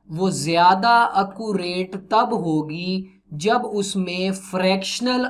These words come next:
अनसर्टेनिटी या परसेंटेज अनसर्टेनिटी जो है वो कम होंगी। अब फ्रैक्शनल अनसर्टेनिटी क्या है? अभी तक हमने सीखा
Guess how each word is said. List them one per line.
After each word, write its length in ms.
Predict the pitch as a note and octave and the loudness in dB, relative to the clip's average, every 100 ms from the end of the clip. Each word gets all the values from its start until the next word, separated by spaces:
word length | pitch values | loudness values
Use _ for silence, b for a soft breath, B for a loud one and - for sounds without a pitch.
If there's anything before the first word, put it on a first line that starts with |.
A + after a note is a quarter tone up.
| F#3 | -4
अनसर्टेनिटी 1040 | G3 A3 - A#3 A3+ A3 A3+ A3+ A3+ B3 B3 B B B B | -6 -6 -6 -4 -2 -2 0 -4 -4 -6 -6 B B B B
या 520 | E3+ D#3 F3+ G3 A#3+ C4 A3+ | -8 -4 4 6 8 6 2
परसेंटेज 720 | G3+ - G#3+ G#3 G3 G3 G3 | -2 -2 -6 -2 -2 -2 -2
अनसर्टेनिटी 920 | F#3 G3 G3 G3 F#3 F3 E3+ F3 F#3 | -2 -2 0 -2 -2 -4 -6 -6 -6
जो 120 | F#3 E3+ | -4 -4
है 340 | D#3 D3+ D3+ B - | -4 -6 -8 B -16
वो 180 | C#3 G3+ G#3 - | -2 -2 -2 -4
कम 160 | F3+ F3 D#3 | -4 -4 -6
होंगी। 480 | C3+ A#2+ A#2+ B2 A#2+ b b - | -8 -8 -8 -8 -10 b b -4
अब 180 | G#3 G#3+ | -2 -2
फ्रैक्शनल 720 | - G#3 G#3+ A#3 - C4+ C4 | -4 -2 0 -2 -4 -2 -2
अनसर्टेनिटी 840 | A3+ G#3 G3 F3 E3+ D#3 D#3 D#3 D3 | -2 -4 -4 -6 -6 -8 -8 -8 -8
क्या 240 | C#3 B2+ | -6 -6
है? 260 | B2 A#2 - b b | -6 -10 -14 b b
अभी 200 | F#3 G#3 | -6 -4
तक 160 | A3+ A3+ | -4 -4
हमने 280 | G#3 G#3+ G#3+ | -4 -6 -6
सीखा 400 | G#3 G3+ A#3 | -6 -4 0